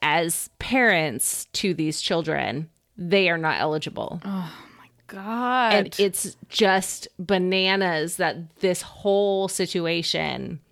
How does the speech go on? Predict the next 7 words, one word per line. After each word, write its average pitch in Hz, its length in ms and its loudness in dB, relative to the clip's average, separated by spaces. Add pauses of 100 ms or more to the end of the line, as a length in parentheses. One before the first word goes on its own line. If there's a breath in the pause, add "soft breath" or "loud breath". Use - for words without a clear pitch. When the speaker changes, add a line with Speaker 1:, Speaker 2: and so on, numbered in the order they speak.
(800)
Speaker 1:
is 233 180 2
as 214 160 4
bananas 170 500 0
as 143 200 -4
it - 80 -12
is. - 440 -8
Speaker 2:
<sighs> - 40 -20